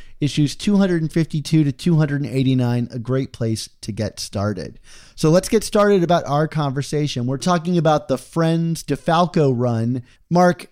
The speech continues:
I, I wanna kind of, before we even get into the specifics of all the various elements of this run and what we think makes it special, I, I wanna know personally what you think of this run. Do you have any personal history with it? And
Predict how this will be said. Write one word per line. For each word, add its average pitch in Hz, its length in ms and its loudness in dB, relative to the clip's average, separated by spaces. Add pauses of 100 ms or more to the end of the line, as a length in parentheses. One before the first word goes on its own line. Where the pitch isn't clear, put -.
(100)
I, 170 200 0
I 185 140 2
wanna 240 220 0
kind 220 220 0
of, 185 100 0
before 202 300 0
we 190 80 0
even 185 160 -2
get 175 160 0
into 175 100 -2
the 160 60 -2
specifics 185 680 -4
of 139 280 2
all 156 200 -2
the 160 40 -2
various 156 320 -2
elements 151 380 -4
of 143 80 -6
this 135 180 -6
run 139 360 0
and 123 100 0
what 131 140 0
we 143 80 -4
think 135 240 -6
makes 135 240 -4
it 120 60 -18
special, 139 440 -6
I, 143 140 -6 (100)
I 139 80 0
wanna 170 220 2
know 156 340 4 (480)
personally 147 760 2 (260)
what 170 260 0
you 190 160 2
think 185 240 -2
of 143 100 -2
this 123 200 -4
run. 120 300 -2
Do 120 120 -4
you 147 60 4
have 151 100 2
any 165 160 2
personal 156 440 -4
history 180 340 -2
with 202 180 0
it? 208 160 0
And 139 240 -2